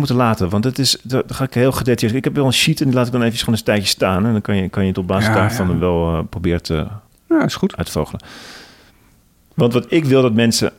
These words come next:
Speaker 1: eh, ge-, ehm, en me-, meekrijgen,
Speaker 2: Mhm.
Speaker 1: is er, er zijn dus een soort archetype rijtje, of een rijtje van archetype argumenten, omstandigheden waar de Hoge Raad naar kijkt en de lage rechters, kunnen we ook wel zeggen, naar kijkt.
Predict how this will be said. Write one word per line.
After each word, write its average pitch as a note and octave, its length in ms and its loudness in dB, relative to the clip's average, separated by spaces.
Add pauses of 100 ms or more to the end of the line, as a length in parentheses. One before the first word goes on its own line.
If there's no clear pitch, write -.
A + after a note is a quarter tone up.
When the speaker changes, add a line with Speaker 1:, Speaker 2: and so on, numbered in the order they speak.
Speaker 1:
eh, - 140 -6
ge-, - 260 -4
ehm, F2 500 2
en F#2+ 180 0
me-, F#2 140 0
meekrijgen, A#2+ 880 0
Speaker 2:
Mhm. A#2+ 380 4 (320)
Speaker 1:
is - 400 0 (160)
er, G#2+ 180 0 (120)
er G#2+ 140 0
zijn A#2+ 420 2
dus - 400 -2
een - 140 -10
soort - 380 -6
archetype B2 600 0
rijtje, A2 520 0
of - 100 -12
een G2 120 0
rijtje A#2+ 320 0
van G2+ 100 -2
archetype - 380 0
argumenten, D3 720 0
omstandigheden C3+ 800 -2
waar G#2 420 0 (160)
de - 80 -2
Hoge G2 240 0
Raad E2+ 120 0
naar D#2 120 -2
kijkt A#2+ 420 -2
en F2 220 -4 (380)
de G2 240 -2
lage G#2 460 0
rechters, F2 420 -2
kunnen F2 180 -2
we - 80 -6
ook - 140 -4
wel A#2+ 100 -2
zeggen, B2+ 360 -2
naar G#2+ 120 0
kijkt. - 440 -4